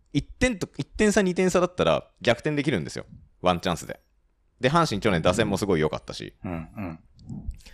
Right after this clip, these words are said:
Speaker 1: ただ、一点差で出てくるピッチャーが、二点差にする、三点差にする、四点差にするっていうのがめちゃくちゃ多くて、その、なんていうか、勝ちパターンとまでは言わないけど、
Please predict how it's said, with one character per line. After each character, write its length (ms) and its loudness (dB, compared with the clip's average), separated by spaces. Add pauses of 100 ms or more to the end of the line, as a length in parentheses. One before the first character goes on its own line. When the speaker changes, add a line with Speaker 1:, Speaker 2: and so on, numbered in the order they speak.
(340)
Speaker 1:
た 100 4
だ、 320 4 (240)
一 140 -2
点 320 2
差 100 4
で 120 0
出 100 0
て 80 2
く 80 6
る 80 2
ピ 100 -2
ッ 80 -10
チ 120 0
ャ 60 6
ー 20 6
が、 320 4 (220)
二 120 2
点 220 4
差 100 4
に 80 2
す 100 2
る、 80 2
三 200 2
点 160 2
差 80 2
に 60 2
す 120 2
る、 80 4
四 180 4
点 140 0
差 100 0
に 60 2
す 100 -2
る 80 -2
っ 40 -2
て 160 -4
い 20 2
う 40 -2
の 40 -2
が 140 -2
め 340 0
ち 220 0
ゃ 40 0
く 120 -10
ち 80 -2
ゃ 160 2
多 180 2
く 120 -20
て、 340 -4 (400)
そ 160 0
の、 260 0
な 100 2
ん 60 -2
て 80 -2
い 20 0
う 20 -20
か、 120 -18
勝 160 2
ち 120 -10
パ 120 2
タ 240 0
ー 40 -2
ン 40 -4
と 140 -4
ま 100 0
で 80 2
は 80 4
言 100 4
わ 120 2
な 100 0
い 80 -2
け 100 2
ど、 400 2